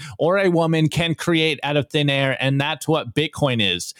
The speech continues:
And so you need to protect yourself because these politicians out here, I, again, you know, I said it yesterday, a guy talking about the Roman Empire, but we are at the point of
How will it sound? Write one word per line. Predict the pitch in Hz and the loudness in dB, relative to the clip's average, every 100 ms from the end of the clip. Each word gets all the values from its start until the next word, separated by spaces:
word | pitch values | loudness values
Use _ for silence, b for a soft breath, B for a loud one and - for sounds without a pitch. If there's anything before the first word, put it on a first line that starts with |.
| B B _ | B B _
And | 175 185 185 | -2 0 0
so | - 190 190 | 0 2 2
you | 185 190 | 0 0
need | 214 240 | 0 0
to | |
protect | 208 196 208 202 | -2 -2 -4 -2
yourself | 170 139 127 | -2 0 0
because | 139 139 147 | -2 0 0
these | 160 | 0
politicians | 180 202 190 180 - 175 | 0 0 0 -2 0 2
out | 147 143 | 2 2
here, | 135 147 | 2 2
I, | 147 151 156 | 2 -2 -4
again, | 165 190 123 - B B | 0 0 0 -4 B B
you | - 175 | -2 2
know, | 175 | 2
I | 160 | 0
said | - 202 | 2 0
it | 190 | 2
yesterday, | 185 160 175 151 127 | 0 0 0 0 2
a | 147 156 147 147 | 0 0 -2 -2
guy | 170 180 | -2 0
talking | 180 170 170 | 0 0 2
about | 165 156 | 0 2
the | |
Roman | 151 156 156 | 2 4 2
Empire, | 151 139 131 90 B B - - | 2 0 0 -4 B B -16 -2
but | 226 233 185 175 | 0 0 -2 0
we | 202 | 2
are | 220 | 2
at | - 226 233 | 0 -2 -2
the | 208 | -6
point | - 226 226 208 - | 0 2 2 0 0
of | 180 185 180 | 0 2 0